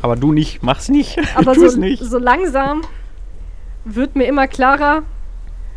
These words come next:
Speaker 2: dass das, glaub ich, tatsächlich mir mehr Schaden als Profit gebracht hat.
Speaker 1: Das kann natürlich sein, ja.
Speaker 2: Also
Speaker 1: Ich
Speaker 2: auch auf mein, meine ganze Entwicklung hingesehen, wär ich vielleicht heute,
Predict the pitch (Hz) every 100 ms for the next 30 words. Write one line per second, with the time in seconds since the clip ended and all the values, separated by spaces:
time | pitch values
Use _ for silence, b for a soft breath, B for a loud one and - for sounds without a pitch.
0 | b b - - 247 254 - - 240 240
1 | - - 226 233 254 - - - - -
2 | 254 262 240 240 247 233 233 240 233 226
3 | 220 220 - 208 214 208 196 208 - -
4 | - - 220 233 220 202 196 202 208 185
5 | - - - 165 160 160 143 156 117 107
6 | - - - B B 254 254 247 - 254
7 | 254 247 226 - - - - 233 - 240
8 | 240 247 254 233 214 - 233 196 269 247
9 | 214 233 226 208 240 247 220 - - -
10 | - 220 247 - - 233 240 - 233 233
11 | 240 240 240